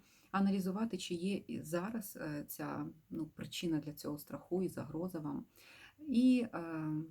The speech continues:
вирішувати, що з цим робити далі. Е, йти за собою,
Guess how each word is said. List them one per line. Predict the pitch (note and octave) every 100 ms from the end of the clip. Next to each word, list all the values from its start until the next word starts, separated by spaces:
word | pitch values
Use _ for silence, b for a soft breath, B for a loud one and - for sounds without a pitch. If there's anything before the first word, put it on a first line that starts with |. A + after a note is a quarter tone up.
| -
вирішувати, | F3 F3+ G3 - E3+ E3+
що | D3+ E3
з | D#3+
цим | - D3+
робити | D3 D3+ D#3 D3
далі. | C#3+ - - - - b b b b b _
Е, | D3 C#3+
йти | - - B3+
за | F3
собою, | - - D3 F3 F3+ E3+ D#3